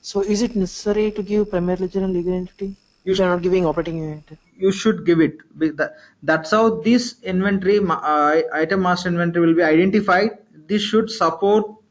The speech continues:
Speaker 2: for which primary ledger and legal entity, uh, connecti-, uh, connected operating rel-, uh, operating related inventory organizations. So what happens, you know, when you give this,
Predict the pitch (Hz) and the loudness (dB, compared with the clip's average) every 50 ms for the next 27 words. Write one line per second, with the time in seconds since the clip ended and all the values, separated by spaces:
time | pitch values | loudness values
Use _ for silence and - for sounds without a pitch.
0 | _ _ _ _ _ _ _ - 180 175 175 165 165 180 233 226 - - - - | _ _ _ _ _ _ _ -2 0 2 2 2 2 2 2 0 -2 -8 -2 0
1 | 165 165 175 175 185 190 185 185 175 170 175 175 180 190 180 175 170 170 175 170 | 0 2 2 2 0 0 2 2 2 2 2 2 2 2 4 2 2 2 0 2
2 | 165 160 165 165 170 175 170 165 165 160 160 175 180 190 196 185 180 185 - - | 2 4 2 2 4 2 2 2 0 0 0 2 4 4 4 2 0 -2 -8 -6
3 | 147 147 143 143 147 143 143 143 - - 156 160 180 170 175 - - 190 190 165 | -4 -2 0 0 0 0 -2 -4 -2 -2 0 0 0 -4 -4 0 0 0 0 0
4 | 160 151 - - 170 165 180 180 180 - 190 190 180 165 151 156 151 175 170 165 | -8 -8 -4 -2 -2 -2 -2 -2 -2 0 2 2 4 4 2 2 0 0 0 0
5 | 160 160 156 147 143 156 151 147 147 143 135 135 135 147 147 165 156 160 156 156 | 0 -2 -2 -2 -4 -4 -2 0 0 2 2 2 0 0 0 -2 -2 -2 -2 -2
6 | 147 147 147 147 147 143 139 147 143 139 139 139 135 139 131 123 120 123 117 113 | -2 -2 -2 -2 -2 -2 -4 -4 -2 -2 -2 -2 -2 -2 -2 -2 -2 -4 -6 -6
7 | 113 110 110 - - 120 117 - - - _ _ _ _ _ _ _ _ _ _ | -6 -6 -8 -12 -14 -20 -16 -14 -14 -16 _ _ _ _ _ _ _ _ _ _
8 | _ _ _ - 226 208 208 220 233 247 240 240 240 233 214 208 214 190 185 175 | _ _ _ 0 2 2 4 4 4 2 2 4 2 2 2 2 2 2 4 2
9 | 175 202 220 - - - _ _ _ _ _ _ _ _ - 170 185 202 196 175 | 2 0 -2 -6 -10 -20 _ _ _ _ _ _ _ _ -2 0 0 2 2 2
10 | 208 240 262 196 185 185 202 - - - - | 4 4 4 4 4 4 2 0 -4 -12 -14